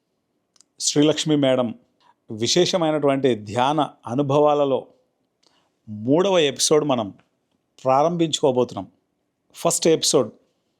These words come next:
తన బ్యాక్ పెయిన్ నుంచి తను ఎలా బయటపడ్డారో చెప్పారు. రెండవ ఎపిసోడ్ తన యొక్క కన్సీవ్ అయినటువంటి దశ నుంచి డెలివరీ ప్రాసెస్ వరకు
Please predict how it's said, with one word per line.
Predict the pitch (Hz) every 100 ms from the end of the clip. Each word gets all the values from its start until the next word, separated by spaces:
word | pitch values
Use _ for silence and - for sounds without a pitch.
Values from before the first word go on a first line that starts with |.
| _ _ _ _ _ _ -
తన | 120
బ్యాక్ | 110 113 135 -
పెయిన్ | 147
నుంచి | 143 131
తను | 127 117
ఎలా | 113 117
బయటపడ్డారో | 131 127 127 123 120 123
చెప్పారు. | 127 117 104 - _ _ _ _ _ _ _ _ _ _ _ _ -
రెండవ | 117 147 170 165
ఎపిసోడ్ | 151 - - 110 - _ _ _ _ _ _ _ _ _ _ _ _ _ _ _
తన | 135 127
యొక్క | 123 -
కన్సీవ్ | 110 - 139 147 190 180
అయినటువంటి | 156 147 139 131 127 120
దశ | 120 -
నుంచి | 156 156 - 156
డెలివరీ | 123 123 131 131
ప్రాసెస్ | - 120 - 120 123
వరకు | 117 120 143 123